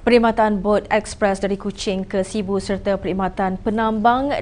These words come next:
di tebingan Sungai Sarawak akan ditutup buat sementara waktu berikutan air pasang. Menurut Timbalan Ketua Menteri Sarawak, Tan Sri Alfred Jabu Numpang, perkhidmatan ini diberhentikan memandangkan hujan lebat serta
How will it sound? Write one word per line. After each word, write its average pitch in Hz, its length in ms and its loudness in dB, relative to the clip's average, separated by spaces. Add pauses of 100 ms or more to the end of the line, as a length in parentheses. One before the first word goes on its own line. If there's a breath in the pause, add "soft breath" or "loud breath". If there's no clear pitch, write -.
di 226 80 0
tebingan 214 400 0
Sungai 208 320 -2
Sarawak 185 480 -2
akan 185 320 -2
ditutup 185 400 -6
buat 175 240 -2
sementara 254 400 -2
waktu 240 400 0 (320 loud breath)
berikutan 254 560 2
air 226 240 -2
pasang. 170 560 -6 (320 loud breath)
Menurut 254 320 4
Timbalan 233 480 2
Ketua 226 320 0
Menteri 214 240 -2
Sarawak, 190 480 -2
Tan 233 160 0
Sri 226 320 -4
Alfred 208 480 -2
Jabu 196 400 -2
Numpang, 190 560 -2 (240 loud breath)
perkhidmatan 170 400 -2
ini 220 320 0
diberhentikan 220 800 -2
memandangkan 196 800 -2
hujan 269 320 -2
lebat 233 320 -2 (320 loud breath)
serta 220 320 -2